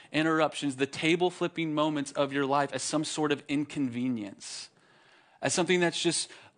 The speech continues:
of, to avoid because it's so uncomfortable. But my hope would be that when these moments come,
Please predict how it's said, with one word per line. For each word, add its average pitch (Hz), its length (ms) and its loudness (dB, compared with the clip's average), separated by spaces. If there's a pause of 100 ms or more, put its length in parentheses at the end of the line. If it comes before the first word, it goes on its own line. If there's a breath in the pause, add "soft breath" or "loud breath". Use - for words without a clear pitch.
(200)
of, 139 160 0
to 156 180 6
avoid 135 540 4
because 131 240 0
it's 131 120 -4
so 160 540 0
uncomfortable. 139 840 -2
But 131 140 -4
my 135 140 2
hope 190 260 2
would 165 80 0
be 143 120 4
that 135 120 2
when 143 140 2
these 139 160 2
moments 175 500 -2
come, 143 480 0